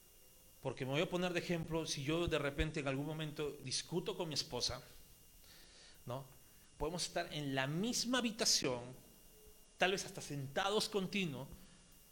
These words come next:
pero con el corazón a distancia. Cuando yo no tengo una adoración genuina,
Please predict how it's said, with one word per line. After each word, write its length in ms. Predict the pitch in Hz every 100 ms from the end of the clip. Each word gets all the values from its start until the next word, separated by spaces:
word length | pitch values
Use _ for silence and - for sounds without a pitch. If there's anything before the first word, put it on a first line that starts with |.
| - - - -
pero 220 | 143 143 139
con 160 | 135
el 140 | 131 127
corazón 520 | 127 120 - 165 160
a 60 |
distancia. 600 | 127 117 - 131 120 - - - - - - - - - - - - - - - - - - - - - - - - - - - - - - - - - - - - - - - - -
Cuando 260 | 131 135 131
yo 260 | 120 160
no 160 | 185 175
tengo 200 | 170 165
una 140 | 165
adoración 520 | 151 139 120 - 156 160
genuina, 540 | 170 151 127 113